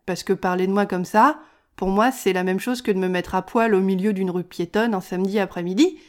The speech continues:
juste avant le réveillon de Noël. Il y a plein de monde, et tout le monde me regarde. Et pourtant, je sais que tu m'écoutes et que tu ne me juges pas. Je t'aime autant que tu m'aimes. Nos histoires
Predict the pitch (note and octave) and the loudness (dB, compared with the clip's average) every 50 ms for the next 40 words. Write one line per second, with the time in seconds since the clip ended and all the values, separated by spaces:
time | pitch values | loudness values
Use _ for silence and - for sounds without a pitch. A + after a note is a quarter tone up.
0 | _ _ _ _ - G#3 E4 F#4+ - - - B3 A3+ G#3+ A#3+ B3+ A#3 G3 F#3+ F3+ | _ _ _ _ 0 2 2 2 2 0 0 0 2 4 2 2 2 0 0 0
1 | F#3 F#3+ F#3+ A3+ A#3+ A#3 G#3+ G#3 F#3 F#3 D#3+ D3+ E3 E3+ - _ _ _ _ _ | 0 -2 0 0 0 0 0 0 -2 -4 -6 -10 -12 -14 -16 _ _ _ _ _
2 | - F3 E3+ - G#3+ A3 A3 G#3 F#3+ F#3 F3+ F3+ F#3+ F#3+ A3 - _ _ _ _ | -10 -10 -8 -4 -2 0 0 2 0 0 -2 -4 -6 -6 -10 -14 _ _ _ _
3 | _ - E3+ - - G#3+ G#3+ G#3+ A3 A3+ A3 A3 G#3 G3+ F3+ F3 F3 E3+ D#3+ D3+ | _ -14 -14 -8 -2 2 2 2 4 2 2 0 0 0 -2 -6 -8 -10 -12 -12
4 | - F3 - _ _ _ _ _ _ _ _ _ G#3 G3+ - - - - - - | -14 -18 -20 _ _ _ _ _ _ _ _ _ 0 0 0 -4 -8 -4 0 0
5 | G4 G4+ G4 - _ _ _ _ - G3 F#3 G3 G#3 G3+ - - F4 F#4+ F#4+ - | 0 0 0 -10 _ _ _ _ -6 -4 -2 -2 -4 -4 -2 -2 -4 -4 -4 -6
6 | _ _ _ _ _ _ - G#3 G3+ - A3+ A3 G#3 G3+ G3 - - G#4 G#4 - | _ _ _ _ _ _ -6 -6 -2 0 2 4 4 4 2 4 2 2 2 2
7 | - - - _ _ _ _ - G3 G3+ G3+ A3+ A3 G#3 - G#3 G#3 G#3 G3+ G3+ | -2 -14 -20 _ _ _ _ -2 -2 -2 0 0 -2 0 0 2 4 4 4 4
8 | G3+ G3 G#3 A#3 A#3+ A#3 - - - - G3+ F#3 F#3 - _ _ _ _ _ G3+ | 2 2 0 0 -2 -2 -4 -12 -12 -10 -10 -10 -10 -14 _ _ _ _ _ -6
9 | F#3+ G3 G3+ G3+ - D#4 D#4+ E4+ C4+ G3 G3+ G3+ - C#4 C4 C4 B3 - G3 - | -4 -4 -4 -2 0 0 2 2 2 2 2 0 2 2 2 2 2 0 -6 -8
10 | - - G3+ G3 G3 F#3+ F#3 F3+ F3 E3 E3 E3+ - _ _ _ _ _ _ - | -4 -2 0 0 2 0 0 -2 -4 -6 -8 -12 -16 _ _ _ _ _ _ -2
11 | F#3+ G3 G3+ G3+ F#3+ G3+ G#3+ G#3 - - F#4+ F#4 F#4 E4+ A#3 - - - _ | 2 2 2 2 2 0 -2 -4 -2 2 4 4 4 2 0 -4 -12 -20 _